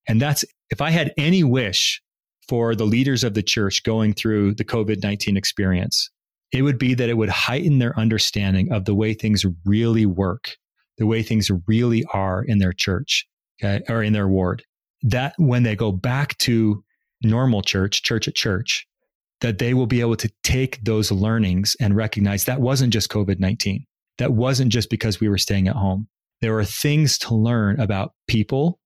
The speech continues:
individuals, groups, the way groups work together, the way people relate to the gospel, the way people relate to me, right? All leaders,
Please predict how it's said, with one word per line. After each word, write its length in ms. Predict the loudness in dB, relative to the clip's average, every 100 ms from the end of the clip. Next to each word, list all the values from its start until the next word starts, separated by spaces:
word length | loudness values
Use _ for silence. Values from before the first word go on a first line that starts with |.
| _ _
individuals, 880 | 0 2 2 -2 0 2 2 0 -4 _ _
groups, 560 | -4 0 0 0 -4 -4 _ _ _
the 100 | 0
way 300 | 2 2 0
groups 360 | 0 -2 -2
work 200 | -2 -4
together, 600 | -4 -2 -2 0 0 -2 -4 -2
the 80 |
way 180 | 0 0
people 280 | -2 -2 0
relate 320 | 0 0 -2
to 100 | -2
the 80 | -2
gospel, 560 | -2 -2 -4 -2 -2 -4 _ _
the 80 | 0
way 180 | 0 0
people 300 | -2 0 0
relate 340 | 2 0 -2
to 120 | 0 2
me, 380 | 2 0 -4 _ _
right? 360 | -4 -2 -2 -6 _ _
All 320 | -2 2 2
leaders, 560 | 2 2 2 2 0